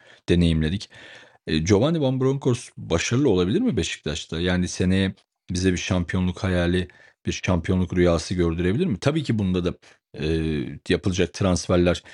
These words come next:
kalacak ve gidecek oyuncular, gelecek yeni oyuncular, bunlar çok önemli faktörler ama, e, sanki ben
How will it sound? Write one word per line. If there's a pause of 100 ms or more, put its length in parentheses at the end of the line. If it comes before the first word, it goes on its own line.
(200)
kalacak
ve
gidecek
oyuncular, (440)
gelecek
yeni
oyuncular,
bunlar
çok
önemli
faktörler
ama, (400)
e,
sanki
ben